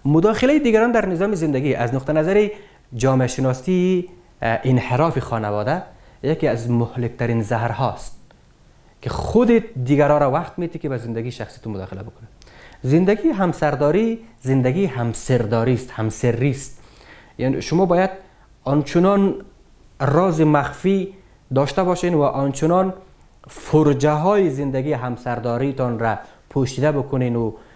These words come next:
اه، پرش بسازین که به اندازه سر سوزن هم دیگران نتونه که حرفی را وارد بکنه، سخنی را وارد بکنه یا مداخله‌ای بکنه. ولی زمانی که دیگران دید،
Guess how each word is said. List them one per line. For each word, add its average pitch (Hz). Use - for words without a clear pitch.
اه، 113
پرش 220
بسازین 208
که 202
به 131
اندازه 139
سر 131
سوزن 117
هم 139
دیگران 117
نتونه 110
که 117
حرفی 151
را 147
وارد 135
بکنه، 123
سخنی 131
را 123
وارد 117
بکنه 113
یا 104
مداخله‌ای 120
بکنه. 98
ولی 180
زمانی 240
که 247
دیگران 143
دید، 131